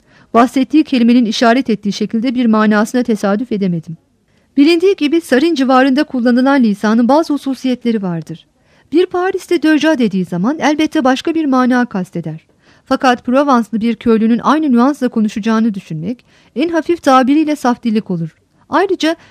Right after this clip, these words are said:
dikkat buyurulursa hemen iki satır sonra kahramanımız, "Olur,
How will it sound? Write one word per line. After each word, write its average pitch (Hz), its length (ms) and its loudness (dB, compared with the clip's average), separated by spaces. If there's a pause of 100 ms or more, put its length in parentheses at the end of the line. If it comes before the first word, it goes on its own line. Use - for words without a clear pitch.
(120)
dikkat 359 400 -2
buyurulursa 285 580 -2 (180)
hemen 320 200 -2
iki 330 180 -2
satır 320 280 -2
sonra 269 300 0
kahramanımız, 214 720 0 (200)
"Olur, 339 240 0